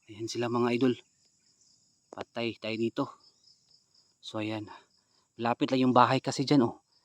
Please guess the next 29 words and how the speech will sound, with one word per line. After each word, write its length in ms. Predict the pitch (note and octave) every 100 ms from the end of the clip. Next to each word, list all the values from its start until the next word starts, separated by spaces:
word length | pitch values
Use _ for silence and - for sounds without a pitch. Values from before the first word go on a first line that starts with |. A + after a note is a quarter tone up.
| _
Sa 160 | - -
unahan. 400 | B2+ A2 B2+ A#2 - _ - - - - _ _ _ _
So, 160 | - A2+
ayan, 160 | B2
mga 240 | A#2+ A#2 A#2
idol. 140 | A#2
Sa 80 | -
lahat 240 | A2+ B2 -
ng 80 | C3+
nanonood 560 | C3 C3 C3+ C#3 C3 C3
ngayon, 240 | C3 B2+ - _ _ _ _ _ _ _ _ _ _ _ _ _ _ -
ito 180 | C3 C3
na 40 | B2+
y-, 140 | C#3 - C3
ah, 160 | C3 -
ito 180 | C#3+ C#3
na 80 | C#3
yung 80 | C#3
pagkakataon 560 | - C3+ C3 C#3+ B2 C3+
natin 340 | B2+ B2 A#2 - _ _
na 80 | -
manmanan 480 | B2 C3 C3+ C3+ C3+
natin 400 | C3 B2 A#2+ G2+ _ _ _ _ _ _ _ -
at 100 | C#3 -
iligtas 420 | C3+ A#2+ D#3+ -
natin 320 | C#3 C#3+ C#3 C#3
yung 40 |
babae, 520 | C3 A#2+ B2 C3 A#2 _ _ _ _ -
no? 180 | C#3